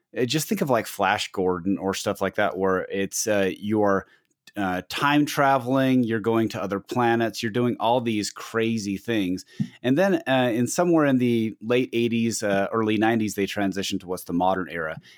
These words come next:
And that's really when, uh, you get into, um, like, the Deadpool, the, uh, that type of stuff. And so this is solely locked in the seventies era. And the, that's one reason why the art actually ties in really well. But yes, they had this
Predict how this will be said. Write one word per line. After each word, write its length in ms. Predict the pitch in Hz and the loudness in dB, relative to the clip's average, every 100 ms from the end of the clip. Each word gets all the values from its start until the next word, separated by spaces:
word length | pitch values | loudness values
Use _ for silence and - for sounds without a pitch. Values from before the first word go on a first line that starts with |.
| - | 0
And 160 | 110 | 2
that's 280 | 113 113 - | 2 0 0
really 240 | 107 98 98 | 0 2 2
when, 400 | 95 92 92 90 | 2 2 0 0
uh, 160 | 87 | -4
you 240 | 85 87 85 | -2 -2 -2
get 260 | 92 - | -2 -2
into, 600 | 90 87 - 95 87 87 - _ _ _ - | -2 -2 0 0 0 -2 -8 _ _ _ -2
um, 360 | 90 85 85 80 | 2 2 0 -2
like, 300 | 85 82 - | -4 -2 -2
the 120 | 92 | -2
Deadpool, 840 | 85 87 78 - 82 78 78 78 | 0 0 -2 -6 -4 -2 -4 -6
the, 280 | 73 80 78 | -6 -6 -4
uh, 120 | 65 82 - | -6 -10 -4
that 260 | 92 85 | -2 -2
type 220 | - 82 80 | -2 -8 -8
of 80 | |
stuff. 320 | - 82 78 90 | -8 -6 -6 -6
And 100 | 95 | -4
so 220 | 104 92 - _ | -2 -2 -8 _
this 360 | 95 127 190 165 | -2 0 0 0
is 300 | 127 110 - | 0 0 -6
solely 440 | - - 135 123 107 | -10 -2 0 2 2
locked 400 | 98 107 107 - | 2 2 0 -4
in 120 | 101 | -6
the 100 | 85 | -4
seventies 800 | - - 165 156 117 87 85 80 - | -4 0 0 0 -2 -2 -4 -6 -8
era. 360 | 85 78 85 - - _ - | -6 -6 -8 -10 -20 _ -2
And 360 | 113 113 110 - 95 | 2 2 2 -2 -10
the, 580 | 85 82 92 101 78 90 | -14 -6 -2 -2 -2 0
that's 260 | 120 - | -2 0
one 180 | 123 131 | 0 2
reason 200 | 135 107 | 2 0
why 80 | 98 | -2
the 160 | 90 - | -2 -2
art 220 | 101 82 | -2 -2
actually 280 | 92 - 87 | -6 -8 -8
ties 300 | 95 92 90 | -4 -4 -4
in 160 | 85 | -6
really 200 | 85 82 | -4 -6
well. 260 | 80 107 95 | -2 0 0
But 160 | 85 | -2
yes, 260 | 107 107 - - - | 0 0 -2 -10 -4
they 120 | 127 131 | 0 0
had 180 | 143 | 2
this 200 | 123 117 | 0 -2